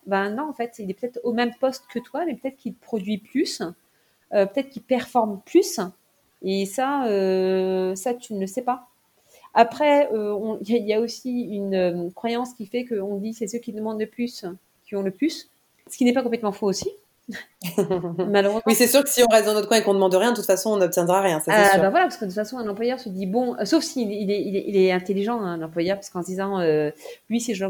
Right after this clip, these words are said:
Speaker 1: c'est un bon élément, si je l'augmente pas, il risque de partir. » Euh, si on, si on y tient et qu'on n'est pas, pas trop bête, euh, ben oui, on augmente quand même. Je, moi, je trouve que personnellement, c'est, c'est, c'est, c'est une erreur que j'avais faite quand j'étais, je voulais débuter.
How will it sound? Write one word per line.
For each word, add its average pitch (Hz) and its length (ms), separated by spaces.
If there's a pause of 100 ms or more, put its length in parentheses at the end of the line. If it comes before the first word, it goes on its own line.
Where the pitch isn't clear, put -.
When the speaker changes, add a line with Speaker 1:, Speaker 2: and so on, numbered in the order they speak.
(120)
Speaker 1:
c'est 202 120
un 190 60
bon 220 180
élément, 226 340
si 208 120
je 175 40
l'augmente 190 360
pas, 214 220
il 175 60
risque 180 240
de 165 100
partir. » 269 560 (960)
Euh, 170 200
si 170 180
on, 202 140
si 202 160
on 196 100
y 202 120
tient 214 200
et 185 160
qu'on 180 140
n'est 175 100
pas, 170 880
pas 175 120
trop 190 180
bête, 202 300
euh, 175 100
ben 160 380
oui, 262 180
on 196 100
augmente 185 380 (260)
quand 175 80
même. 214 280 (360)
Je, 214 180
moi, 220 120
je 220 80
trouve 226 200
que 214 100
personnellement, 214 480
c'est, 208 200
c'est, 185 360
c'est, 196 200
c'est 214 120
une 208 80
erreur 240 260
que 233 80
j'avais 196 160
faite 214 240
quand 185 80
j'étais, 175 320
je 180 80
voulais 175 120
débuter. 214 600